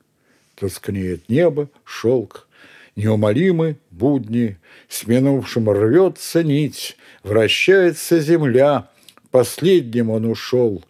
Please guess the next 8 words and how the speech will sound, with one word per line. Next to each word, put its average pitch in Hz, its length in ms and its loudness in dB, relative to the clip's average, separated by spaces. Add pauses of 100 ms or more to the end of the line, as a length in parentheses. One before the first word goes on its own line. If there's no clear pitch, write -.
(360)
как 95 220 -2 (160)
капитан 113 800 -2
на 87 260 -4
судне, 92 720 -6 (240)
что - 300 -2
должен 95 600 -2 (200)
уходить 104 720 -6 (280)
последним 90 840 -6